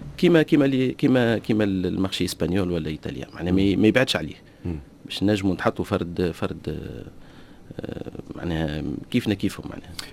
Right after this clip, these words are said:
Speaker 2: آه، عملتوا دراسات؟ عندكم تصور،
Speaker 1: عندنا،
Speaker 2: آه،
Speaker 1: إيه،
Speaker 2: نحكي
Speaker 1: سي، سي،
Speaker 2: تكنيك
Speaker 1: سي.
Speaker 2: معناتها معناتها منين باش تجي الفلوس هذيك؟ الفلوس هي بيد عندها كلفة هذيك، مش، آه، فما انت امام، فما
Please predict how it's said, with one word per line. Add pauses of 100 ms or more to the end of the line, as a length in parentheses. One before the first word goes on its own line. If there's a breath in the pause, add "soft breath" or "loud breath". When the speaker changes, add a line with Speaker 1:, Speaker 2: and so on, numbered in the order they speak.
(100)
Speaker 2:
آه،
عملتوا
دراسات؟
عندكم
تصور،
Speaker 1:
عندنا،
Speaker 2:
آه،
Speaker 1:
إيه،
Speaker 2:
نحكي
Speaker 1:
سي،
سي،
Speaker 2:
تكنيك
Speaker 1:
سي.
Speaker 2:
معناتها
معناتها
منين
باش
تجي
الفلوس
هذيك؟
الفلوس
هي
بيد
عندها
كلفة
هذيك،
مش،
آه،
فما
انت
امام،
فما